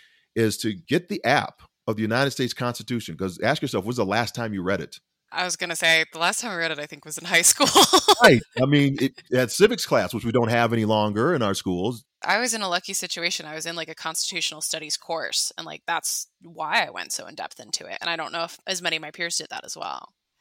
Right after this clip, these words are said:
Speaker 1: Right. And so we have the preamble. It's a very short read. You can read that, you know. <laughs>
Speaker 2: It's, like, less than a lunch break. <laughs>
Speaker 1: Less than le-, less. And then read, you know, the,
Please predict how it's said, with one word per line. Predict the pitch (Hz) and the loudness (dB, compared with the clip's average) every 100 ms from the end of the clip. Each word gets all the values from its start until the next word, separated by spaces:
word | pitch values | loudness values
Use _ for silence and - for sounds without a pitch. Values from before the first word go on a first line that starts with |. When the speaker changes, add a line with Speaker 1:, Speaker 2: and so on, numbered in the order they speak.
| _ - | _ -2
Speaker 1:
Right. | 104 92 78 _ _ | 0 0 -4 _ _
And | 110 110 | -4 0
so | 131 120 | 4 4
we | 113 | 4
have | 107 113 107 98 95 - | 2 2 2 0 -6 -10
the | 85 | -10
preamble. | - 117 107 107 101 80 78 _ _ | -6 -4 -2 -2 -4 -8 -14 _ _
It's | |
a | - | 0
very | 170 151 | 2 4
short | 170 147 | 2 2
read. | 151 139 107 _ _ - | 2 2 -2 _ _ -8
You | |
can | 143 | -2
read | 139 135 | 0 4
that, | 135 131 127 | 4 4 2
you | |
know. | 123 120 113 - | 2 2 0 -8
<laughs> | - | -8
Speaker 2:
It's, | 165 - - | -6 -8 -6
like, | 185 170 | -4 0
less | 180 190 | 0 0
than | 208 | 0
a | |
lunch | 196 233 | -2 -2
break. | - 160 160 | 0 -2 0
<laughs> | - - - | -4 -4 -2
Speaker 1:
Less | 127 | 0
than | 147 | 2
le-, | 131 120 - 107 | 2 0 -4 -8
less. | 139 135 127 - - _ _ _ | -2 0 0 -2 -14 _ _ _
And | 127 | 0
then | 131 151 143 143 | 4 4 2 -2
read, | 139 143 139 127 - | 0 4 4 2 -4
you | 127 | 0
know, | 131 | 0
the, | 120 120 120 | 2 2 0